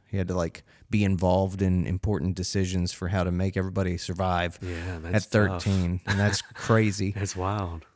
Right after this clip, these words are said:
Speaker 1: And then by the time he's, like, sixteen or seventeen or something, he was like, "I'm gonna move to, me and my buddy are gonna move to Winston-Salem and just start a life." And, uh, they did that. And,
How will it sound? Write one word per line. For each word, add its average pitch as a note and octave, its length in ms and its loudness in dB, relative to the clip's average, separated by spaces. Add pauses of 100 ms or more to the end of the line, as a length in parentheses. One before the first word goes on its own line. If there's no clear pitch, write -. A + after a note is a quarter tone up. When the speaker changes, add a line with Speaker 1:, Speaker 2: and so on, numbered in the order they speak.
(100)
Speaker 1:
And C#3 120 8
then D#3+ 120 10
by D#3 100 10
the B2+ 60 8
time C#3+ 180 6
he's, B2 120 6
like, A2 180 4
sixteen G#2 640 -2
or G2 140 2
seventeen G#2 520 2
or F#2+ 60 0
something, G#2 320 -2
he G#2+ 100 4
was G#2 140 0
like, G#2+ 160 2
"I'm D#3 160 2
gonna C#3 160 4
move A#2 380 2
to, F#2 280 0 (600)
me D3 140 2
and C#3+ 60 2
my C3 60 4
buddy A#2+ 300 2
are A2 80 2
gonna A2 160 4
move B2+ 320 4
to A2 80 4
Winston-Salem A2 800 2
and G2+ 100 0
just G2 140 -2
start A#2 280 2
a G2 60 2
life." G2 540 -2 (100)
And, G2 260 -2
uh, F2+ 240 0 (800)
they B2+ 220 6
did D#3 280 8
that. F#2+ 340 2
And, A2 420 2